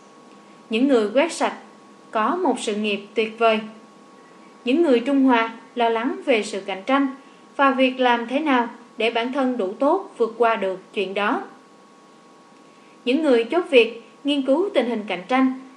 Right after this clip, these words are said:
và lập kế hoạch tấn công dựa trên đặc điểm đối thủ của mình. Những người quét sạch khiến cho đối thủ cạnh tranh phải nghiên cứu họ. Những người này không quan tâm bản thân phải đối mặt với ai. Họ biết mình có thể xử lý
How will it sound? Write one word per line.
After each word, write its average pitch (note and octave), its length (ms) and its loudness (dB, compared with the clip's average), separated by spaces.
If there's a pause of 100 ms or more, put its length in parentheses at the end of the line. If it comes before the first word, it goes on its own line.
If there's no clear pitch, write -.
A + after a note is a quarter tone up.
và B3+ 120 2
lập A#3+ 180 2
kế C#4+ 100 0
hoạch E4 300 -4
tấn D4 160 -4
công D#4+ 260 2 (360)
dựa G3 160 -2
trên A#3+ 280 0
đặc A3 180 -4
điểm G#3+ 240 -4
đối C4+ 160 0
thủ G#3 200 -6
của A#3 160 -4
mình. A#3 200 0 (1200)
Những B3+ 180 0
người A3+ 260 2
quét D#4 180 0
sạch A3+ 220 -4 (320)
khiến C#4+ 320 0
cho C4 120 2
đối B3 120 0
thủ G3+ 220 -2
cạnh F#3+ 280 -6
tranh B3 240 2 (340)
phải A#3 200 2
nghiên D4 300 2
cứu D#4 120 0
họ. G#3 360 0 (720)
Những B3+ 180 0
người C4 140 2
này A3+ 260 0 (180)
không F4 220 0
quan E4+ 180 0
tâm E4 260 -2
bản A3 240 -2
thân C#4+ 220 0 (300)
phải A3 140 -2
đối B3 120 -2
mặt C4 240 -2
với C#4+ 120 0
ai. C#4+ 240 2 (420)
Họ A#3 160 2
biết E4+ 280 4
mình A3+ 200 2
có C4 80 0
thể G#3 220 -2
xử G3 220 -6
lý A#3+ 300 0